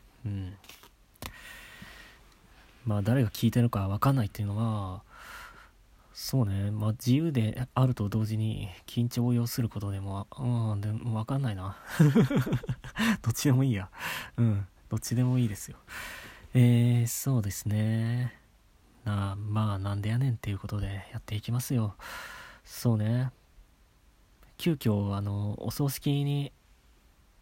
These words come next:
あの、参加、参列することになって、あの、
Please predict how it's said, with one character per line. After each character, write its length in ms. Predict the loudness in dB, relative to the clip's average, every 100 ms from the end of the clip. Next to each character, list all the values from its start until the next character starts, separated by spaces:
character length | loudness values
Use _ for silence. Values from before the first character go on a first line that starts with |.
| _ _ _
あ 80 | 2
の、 720 | 4 4 2 0 0 -2 -2
参 300 | 0 0 0
加、 300 | 0 -2 -2
参 260 | -4 -2 0
列 400 | 0 0 -2 -2
す 140 | 0
る 80 | 0
こ 100 | 0
と 140 | 0 0
に 80 |
な 80 | 0
っ 40 | -4
て、 360 | -8 -10 -10 -14 -16 -16 -16 -18 -20 -20 -20 _ _ 0
あ 120 | 2
の、 520 | 2 0 -2 -4 -8